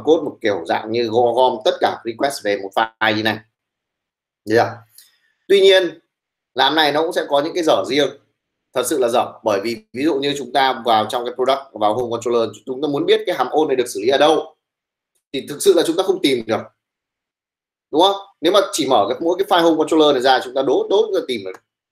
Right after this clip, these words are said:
Nó rất là phức tạp, đúng không ạ? Ngoài ra nữa, nó cũng, nó cũng hạn chế cái việc là các cái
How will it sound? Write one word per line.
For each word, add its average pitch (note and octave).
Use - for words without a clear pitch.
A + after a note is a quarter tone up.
Nó D#3
rất G#3+
là G3+
phức F#3+
tạp, A2
đúng D3
không F3+
ạ? -
Ngoài D3
ra E3
nữa, F3
nó F3
cũng, E3+
nó E3
cũng F#3+
hạn D#3+
chế C#3
cái F3+
việc D#3
là A2+
các G3
cái F3+